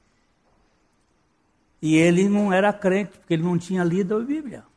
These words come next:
Ele ganhou o Novo Testamento e guardou. Aí foi que ele foi pra uma fazenda ler o Novo Testamento. E enquanto ele lia, os seus olhos foram abertos. E ele creu também.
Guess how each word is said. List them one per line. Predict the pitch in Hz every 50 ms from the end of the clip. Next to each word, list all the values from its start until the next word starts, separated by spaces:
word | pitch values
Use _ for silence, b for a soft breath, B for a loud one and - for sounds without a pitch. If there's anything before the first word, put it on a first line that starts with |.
| _ _ _ _ _ _ _ _ _ _ _ _ _ _ _ -
Ele | 180 175 180
ganhou | 165 202 196 196 196 202 208
o |
Novo | 208 208 202 196
Testamento | - 208 196 190 196 202 190 190 185 190 214 220 202 233
e | 220
guardou. | 202 202 202 254 240 226 190 180 190 196 196 190 _ _ b b b b b b b b b b b
Aí | b 139 135 151 151
foi | - 190 180
que | 165 202
ele | 180 170
foi | 175 - 190 175
pra | 180 - 175
uma | 165 165
fazenda | - 170 151 147 143 139 165 175 190 180 185
ler | 165 160 165 180 208 233 262 262 247
o | 214 165 143
Novo | 135 131 131 123 113 110 -
Testamento. | - 123 113 - - - 110 98 98 98 98 - _ _ _ _ _ _ _ _ b b b b b b b b
E | 165 160 160
enquanto | 170 170 170 - 170 175 190 196 180 196
ele | 190 175 170 175 165
lia, | 160 156 151 180 208 226 240 247 254 247 247 - -
os | - 170 165 -
seus | - - 160 147 131 123
olhos | 151 147 151 160 165 160 -
foram | - 165 156 151 160
abertos. | 170 151 135 131 123 113 98 87 - _ _ - - - - - - b b b b b b b b b b _ _ -
E | 160 143 139 139
ele | 131 123 135 131
creu | 135 - 139 123 120 120
também. | - 131 120 107 104 98 87